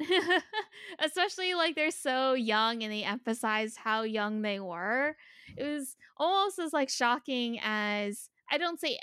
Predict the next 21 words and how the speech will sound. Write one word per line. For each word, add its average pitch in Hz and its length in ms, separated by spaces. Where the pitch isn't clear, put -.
it 247 100
was 220 260
as 208 280
shocking 220 540
as, 202 160
like, 190 280
Nina 214 360
Tucker, 226 680
Tucker's 233 500
death 233 360
in, 214 100
like, 190 280
Fullmetal 208 380
Alchemist, 233 840
'cause 220 120
that 277 240
was, 269 140
like, 233 240
that's 302 220
a, 339 280
I, 262 140